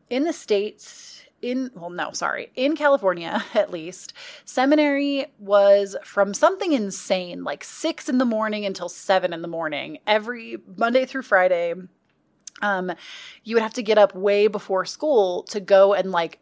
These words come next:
church study, basically, for an hour every morning. And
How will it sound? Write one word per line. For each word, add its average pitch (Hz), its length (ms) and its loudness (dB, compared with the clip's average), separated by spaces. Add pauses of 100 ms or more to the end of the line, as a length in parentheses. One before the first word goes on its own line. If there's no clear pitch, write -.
church - 500 -4
study, 165 480 -2
basically, 156 560 -8
for 175 220 -4
an 175 200 -4
hour 165 640 2
every 180 360 -2
morning. 170 640 -12 (880)
And 196 500 -2